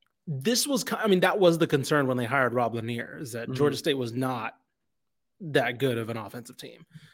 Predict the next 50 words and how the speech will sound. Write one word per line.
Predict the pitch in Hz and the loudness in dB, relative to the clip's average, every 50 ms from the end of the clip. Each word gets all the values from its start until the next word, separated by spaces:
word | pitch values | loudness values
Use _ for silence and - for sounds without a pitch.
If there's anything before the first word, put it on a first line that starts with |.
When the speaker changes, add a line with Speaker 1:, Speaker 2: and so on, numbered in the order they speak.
| _ - | _ -20
Speaker 2:
No. | - - | -10 -6
Speaker 1:
And | - 147 127 - | -4 -4 0 2
so | 151 143 | 2 2
you | 127 120 151 170 160 | 2 2 2 2 2
were | 151 165 170 165 147 135 127 | 4 6 6 6 6 4 2
hiring | 110 127 139 135 127 117 117 117 117 | 0 0 -2 -2 -2 -2 -2 -4 -4
a | 117 | -4
defensive | 113 117 123 120 104 - 107 - | -4 -6 -8 -10 -12 -12 -12 -8
coach, | - 135 110 - - - - - - | -6 -6 -6 -6 -8 -10 -14 -10 -8
um, | - 127 120 113 113 110 110 | -6 -6 -6 -6 -6 -6 -6
which | 117 117 - 151 | -8 -8 -8 -8
I | 135 | -6
guess | 117 127 117 - - | -6 -6 -6 -6 -8
after | 120 113 - | -10 -8 -8
the | 123 123 | -8 -6
Tim | - - 135 120 117 | -6 -4 -4 -4 -4
Jankovich | 127 127 131 127 131 127 - - | -4 -4 -6 -6 -10 -10 -10 -8
years | 127 120 117 120 120 113 110 123 | -6 -6 -4 -4 -4 -6 -8 -10
is | 165 156 123 127 131 - | -10 -12 -12 -12 -14 -14
kind | - 120 113 113 | -14 -12 -12 -12
of | 107 113 | -12 -14
a, | 107 _ _ - 139 | -18 _ _ -14 -14
a | 110 - _ _ - | -14 -14 _ _ -10
stark | - - 139 123 123 - - | -6 -4 -4 -4 -4 -4 0
turn. | - 165 170 208 233 269 - - 220 - - | 2 2 2 4 2 2 4 4 2 2 0
<laughs> | - - - - - | -4 -16 -16 -8 -2
Um, | - 147 165 170 160 156 151 143 139 143 135 - - - - - - - - - _ - | 2 4 6 6 6 6 4 4 2 -2 -4 -8 -12 -16 -16 -16 -18 -20 -20 -10 _ 6
but, | 240 254 226 185 147 - - - _ _ _ | 6 8 8 6 4 0 -6 -18 _ _ _
uh, | 156 147 131 143 165 180 - - - | -8 -6 -6 -6 -8 -10 -6 -2 0
I | 208 | 2
guess | 165 196 214 208 220 | 4 4 4 4 2
if | 214 - - | 0 0 2
you're | 202 196 185 185 175 160 | 4 4 6 6 6 4
a | 147 | 2
fan, | - - - 180 170 160 143 135 135 127 123 123 | 0 -2 -2 0 0 0 0 -2 -2 -4 -4 -4
you | 127 135 139 | -2 -2 -2
have | 143 151 143 | -2 0 0
to | 165 | 0
acknowledge | 147 127 135 143 139 135 131 131 123 120 | 0 0 0 -2 0 0 0 -2 0 0
that | 135 127 | -2 -2
it's | 127 127 - | -2 -2 -4
a | 127 | -6
good | 107 - 151 151 151 147 - - - | -2 0 0 2 2 0 -4 -6 -2
thing | 151 139 135 131 131 131 127 | -2 0 0 0 0 0 0
that | 127 120 127 | -2 -4 -6
the | 127 | -8
defense | 117 110 135 131 127 147 131 117 | -8 -6 -6 -6 -4 -4 -4 -4
is | 147 135 | -4 -6
showing | - - - 135 123 117 113 113 | -4 -4 -4 -4 -4 -4 -6 -8
early, | 107 107 113 - 160 139 | -8 -10 -12 -12 -16 -20